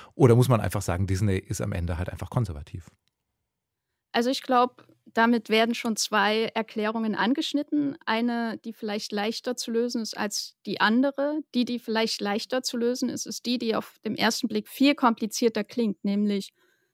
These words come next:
Speaker 2: Disneys Abhängigkeit auch von dem chinesischen Markt. Also die Chine-, der chinesische Filmmarkt ist neben den U S A der zweitgrößte der Welt.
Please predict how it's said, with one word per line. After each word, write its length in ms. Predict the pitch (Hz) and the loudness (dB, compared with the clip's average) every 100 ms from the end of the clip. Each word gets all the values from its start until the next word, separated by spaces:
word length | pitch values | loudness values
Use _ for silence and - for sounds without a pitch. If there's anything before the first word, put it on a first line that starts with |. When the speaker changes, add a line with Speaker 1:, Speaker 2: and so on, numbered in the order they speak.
| _ _ - | _ _ 0
Speaker 2:
Disneys 560 | 262 - 240 233 233 | 0 2 2 0 -2
Abhängigkeit 760 | - 196 - 233 226 - 202 - | 0 -2 0 -2 -2 -2 -4 -2
auch 100 | 190 | -4
von 120 | - | 0
dem 120 | 220 208 | 0 0
chinesischen 560 | - 202 208 - 202 | 0 -2 -2 -4 -2
Markt. 380 | 196 208 - - | 0 0 -2 -6
Also 240 | 202 202 | -8 -6
die 380 | 196 202 196 196 | -6 -6 -6 -6
Chine-, 380 | 190 - 208 214 | -6 -2 -2 -2
der 140 | 214 202 | -2 -4
chinesische 480 | 214 214 254 - | 0 0 0 -4
Filmmarkt 720 | 202 - 294 262 202 214 - | -4 2 4 6 4 0 -4
ist 160 | - - | -8 -4
neben 200 | 226 226 | -2 -2
den 220 | 220 214 | -2 -4
U 140 | - 214 | -4 -4
S 160 | 208 - | -4 -2
A 160 | 208 | -2
der 120 | 208 208 | -2 -4
zweitgrößte 1000 | - 196 202 - - 208 208 - 196 190 | -4 -4 -4 -6 -2 -2 -2 -4 -4 -4
der 220 | 208 185 | -4 -2
Welt. 360 | 202 196 - | -2 -2 -6